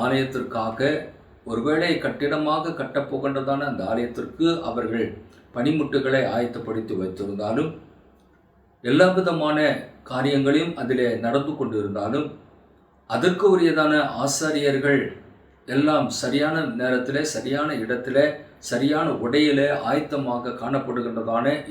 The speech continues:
இந்த காலகட்டத்திலே, மகா பெரிதான பிரதான ஆசாரியர் ஒருவர் வரப்போகிறார், அவருக்கு ஊழியம் செய்யத்தக்கதாக இவர்களை இந்த நாளிலே நடத்தி கொண்டு வருகிறீர். அதற்காக ஸ்தோத்திரம். அந்த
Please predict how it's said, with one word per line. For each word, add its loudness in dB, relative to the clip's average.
இந்த 0
காலகட்டத்திலே, -2
மகா 4
பெரிதான 2
பிரதான 4
ஆசாரியர் 2
ஒருவர் 6
வரப்போகிறார், 2
அவருக்கு 6
ஊழியம் -2
செய்யத்தக்கதாக -2
இவர்களை -2
இந்த 2
நாளிலே 2
நடத்தி -2
கொண்டு -2
வருகிறீர். 0
அதற்காக -8
ஸ்தோத்திரம். -10
அந்த 4